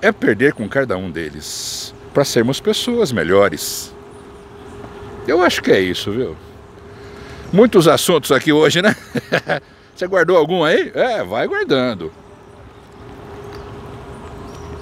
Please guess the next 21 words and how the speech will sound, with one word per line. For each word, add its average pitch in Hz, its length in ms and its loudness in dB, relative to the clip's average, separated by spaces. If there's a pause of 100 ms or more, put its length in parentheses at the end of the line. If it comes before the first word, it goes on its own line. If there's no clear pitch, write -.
(960)
Hoje 143 200 4
tá 165 180 4
nublado 135 540 4
aqui 113 160 -2
na 104 100 0
minha 101 140 -2
região, 104 520 -2
mas - 140 -10
parece - 300 -2
que - 80 -4
o 170 60 4
sol 196 280 2
vai 156 120 8
abrir. 120 460 4 (680)
Pelo 151 100 -6
menos 233 140 -4
tá, 190 240 -2 (400)
tá 151 80 6
uma 151 100 4
temperatura 127 560 4
gostosa. 87 540 -2